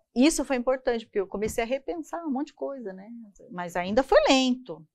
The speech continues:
Não foi assim de cara. Porque, por exemplo, no Movimento Sem Terra,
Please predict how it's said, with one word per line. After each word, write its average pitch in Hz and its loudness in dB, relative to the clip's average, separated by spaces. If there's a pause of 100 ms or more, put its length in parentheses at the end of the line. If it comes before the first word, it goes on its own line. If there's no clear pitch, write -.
(180)
Não 147 -18
foi 190 -8
assim 196 -10
de 165 -16
cara. 160 -14
Porque, 170 -10 (320)
por 233 6
exemplo, 208 4
no 202 -6
Movimento 208 -8
Sem 180 -8
Terra, 196 -2